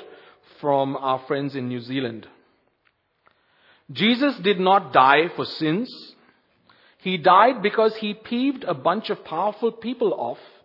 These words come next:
He lived and preached a message of radical inclusion that threatened the status quo, and the authorities killed him for it.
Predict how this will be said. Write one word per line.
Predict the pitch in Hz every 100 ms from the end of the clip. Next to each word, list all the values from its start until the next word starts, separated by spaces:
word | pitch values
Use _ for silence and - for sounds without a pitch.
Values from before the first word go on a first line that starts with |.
| _ _ _ -
He | 180
lived | 170 175 240 302 269
and | 254 170 165 151
preached | 220 240 - -
a | 156
message | 156 160 165 208 175
of | 135
radical | 127 127 147 208 262 302
inclusion | 269 240 233 277 202 139 131 156 _ _ _
that | - 151 -
threatened | - 214 285 285
the | 226
status | - 220 208 240
quo, | - 151 127 151 170 - _ -
and | 156
the | 156 160
authorities | 156 180 190 226 220 131 131 - -
killed | - 202 202
him | 175 175
for | - 143 131
it. | 110